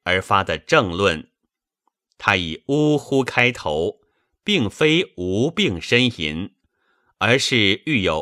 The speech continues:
无穷的感慨的。《灵官传序》是冠于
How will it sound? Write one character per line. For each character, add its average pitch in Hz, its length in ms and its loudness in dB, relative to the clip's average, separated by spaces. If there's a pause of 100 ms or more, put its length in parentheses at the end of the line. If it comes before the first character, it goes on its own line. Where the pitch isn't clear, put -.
无 110 260 0
穷 98 360 -6
的 95 120 -2
感 85 320 -2
慨 78 320 -8
的。 76 280 -8 (1700)
《灵 123 400 2
官 196 320 2
传 147 340 0
序》 101 320 -2
是 82 440 -4
冠 98 280 0
于 82 180 -6